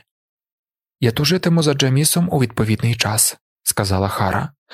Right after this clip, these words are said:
неначе ніяк не могла відкараскатися від цього питання. «Джаміс був добрим чоловіком, але трохи гнівливим. Управний годувальник родини і просто диво з дітьми. Він однаково ставився до Джофового хлопчика,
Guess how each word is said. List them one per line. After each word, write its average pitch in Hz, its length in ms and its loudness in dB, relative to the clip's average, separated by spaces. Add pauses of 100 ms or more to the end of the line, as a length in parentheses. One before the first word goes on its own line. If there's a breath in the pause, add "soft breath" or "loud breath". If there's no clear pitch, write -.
(260 loud breath)
неначе 120 400 2
ніяк 123 360 0
не 156 100 4
могла 135 300 2
відкараскатися 139 840 0
від 135 160 0
цього 98 240 0
питання. 98 600 -2 (920)
«Джаміс 127 320 2
був 131 180 -2
добрим 139 340 0
чоловіком, 117 600 -2 (300 loud breath)
але 127 200 -2
трохи 175 300 -2
гнівливим. 143 680 0 (540 soft breath)
Управний 131 460 0
годувальник 139 580 2
родини 135 480 -2 (200 soft breath)
і - 80 -2
просто - 380 0
диво 104 300 2
з 104 80 -2
дітьми. 123 400 -4 (500)
Він 123 180 0
однаково 170 500 0
ставився 139 640 0 (220 loud breath)
до 123 140 2
Джофового 175 580 0
хлопчика, 113 720 -2